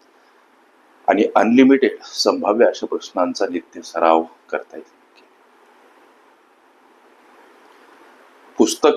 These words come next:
पानं ही माझी प्लेलिस्ट अवश्य बघा.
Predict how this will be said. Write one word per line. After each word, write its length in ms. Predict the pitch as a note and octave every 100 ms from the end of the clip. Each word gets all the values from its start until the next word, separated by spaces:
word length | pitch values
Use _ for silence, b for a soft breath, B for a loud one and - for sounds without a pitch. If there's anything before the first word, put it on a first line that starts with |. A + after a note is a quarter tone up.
| -
पानं 320 | F#2+ G2+ A2 A2+ -
ही 200 | - G#2
माझी 460 | F2 E2 - G2
प्लेलिस्ट 580 | E2+ - F#2 G#2 G#2+ F#2
अवश्य 320 | E2+ F2 E2
बघा. 240 | D#2 -